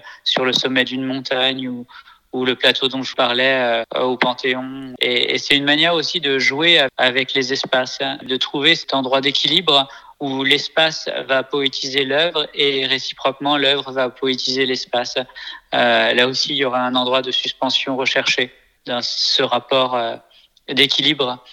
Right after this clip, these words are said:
avec les environnements et éventuellement même tous les environnements. Parce que, comme je te disais pour commencer, euh, voilà, moi, mon désir, c'est de jouer partout. Je crois que n'importe quel espace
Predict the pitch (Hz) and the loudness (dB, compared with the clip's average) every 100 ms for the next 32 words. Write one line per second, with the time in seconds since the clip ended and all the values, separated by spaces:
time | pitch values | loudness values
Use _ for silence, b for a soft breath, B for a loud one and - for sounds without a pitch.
0 | b - 135 123 120 - 123 123 123 127 | b 0 0 0 -2 -2 2 2 2 2
1 | 143 165 143 131 127 131 127 139 143 139 | 4 4 4 0 -2 -2 0 -2 -2 -4
2 | 135 - 160 139 135 127 127 123 117 120 | -4 -2 0 0 -2 -2 -2 -2 -6 -6
3 | - - - 123 120 131 127 - - 123 | -10 -10 -4 -4 0 0 0 -4 -8 -4
4 | 127 127 120 117 - _ - 127 131 123 | 0 2 0 -4 -10 _ -8 -4 -2 -2
5 | - - 147 151 123 123 B B B _ | -4 -2 2 2 0 -4 B B B _
6 | _ 123 123 127 127 127 127 - - - | _ 2 2 2 -2 -2 -2 -2 -4 -4
7 | 135 131 123 135 143 139 - - 135 b | -4 -4 -2 -2 0 -2 -2 -8 -14 b
8 | b - 131 123 - 139 - 131 123 - | b -6 -4 -2 -2 0 2 2 0 -6
9 | b b 139 143 139 147 - 147 139 - | b b 0 2 2 -4 0 2 2 0
10 | - 151 147 | 0 0 0